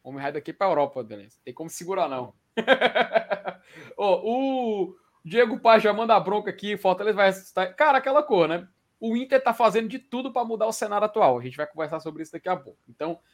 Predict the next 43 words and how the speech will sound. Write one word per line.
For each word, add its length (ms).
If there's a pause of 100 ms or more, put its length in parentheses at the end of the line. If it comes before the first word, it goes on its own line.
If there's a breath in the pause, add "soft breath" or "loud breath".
(180)
se 460
vai 160
ter 100
um 40
momento 320
de 80
mudança 480
pra 300
eles, 600
é 140
tentando 440
vencer 280
o 40
Fortaleza. 600 (380)
E 60
se 120
tem 120
uma 100
coisa 200
que 80
a 80
gente 340
tem 200
que 80
evitar, 560
é 160
esse 180
momento 280
de 80
mudança 340
do 100
Inter. 280
É 80
agravar 460
a 40
crise. 420 (240)
E 60
a 40
gente 160
vai 120
conversar 340
sobre 280
isso. 260